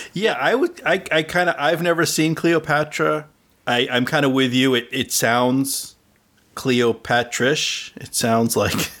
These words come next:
<laughs> ancient Egyptian sort of speech. The only thing, just kinda looking over his, uh, his I M D B entries, the only thing I, I'm sure that I've seen is Who's Afraid of Virginia Woolf,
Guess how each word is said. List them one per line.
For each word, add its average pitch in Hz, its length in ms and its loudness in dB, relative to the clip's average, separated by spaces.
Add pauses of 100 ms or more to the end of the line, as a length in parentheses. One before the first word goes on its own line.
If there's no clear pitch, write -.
(220)
<laughs> - 460 -18
ancient 127 380 2
Egyptian 117 580 0
sort 113 240 2
of 107 100 0
speech. 113 520 -4 (640)
The 127 100 2
only 262 180 2
thing, 220 280 -2
just 170 200 2
kinda 160 220 2
looking 147 400 2
over 131 400 4
his, 117 420 0
uh, 107 400 2
his 127 160 -4
I 127 140 4
M 127 80 0
D 123 120 -2
B 117 220 -2
entries, 110 400 -4
the 120 80 -2
only 165 200 2
thing 156 260 0
I, 127 120 2
I'm 117 200 0
sure 143 300 0
that 131 160 0
I've 107 180 -2
seen 117 420 -2
is 101 420 -4
Who's 143 280 -2
Afraid 117 500 0 (420)
of 113 140 0
Virginia 107 440 0
Woolf, 92 540 -6